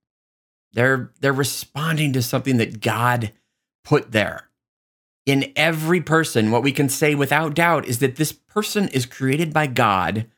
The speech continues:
and the desire to worship, to acknowledge a power higher than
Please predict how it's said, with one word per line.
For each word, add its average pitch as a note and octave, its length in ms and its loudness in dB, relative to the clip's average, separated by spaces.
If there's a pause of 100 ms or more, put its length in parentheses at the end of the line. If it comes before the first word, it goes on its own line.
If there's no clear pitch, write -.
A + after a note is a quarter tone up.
(560)
and C#3 160 4
the C3+ 80 2
desire C3+ 760 2
to E3 200 0
worship, B2 840 0 (1000)
to D3+ 340 2 (260)
acknowledge D#3 680 2
a A#2 80 -4
power C3 560 0
higher D3 600 0
than C3 460 0